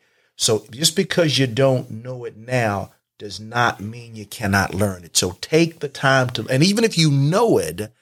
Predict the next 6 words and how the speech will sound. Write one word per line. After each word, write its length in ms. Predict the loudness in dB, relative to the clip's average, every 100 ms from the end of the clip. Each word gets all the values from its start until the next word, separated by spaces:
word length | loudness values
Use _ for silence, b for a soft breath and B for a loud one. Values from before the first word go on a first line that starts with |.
| _ _ _ -6
ask 320 | 0 2 2
yourself, 440 | 2 2 2 0 -2
"How 320 | -10 -6 -4
can 220 | -4 -4
I 200 | -2 -4 -4
improve 880 | -6 -6 -16 -20 -18 -18 -20 -20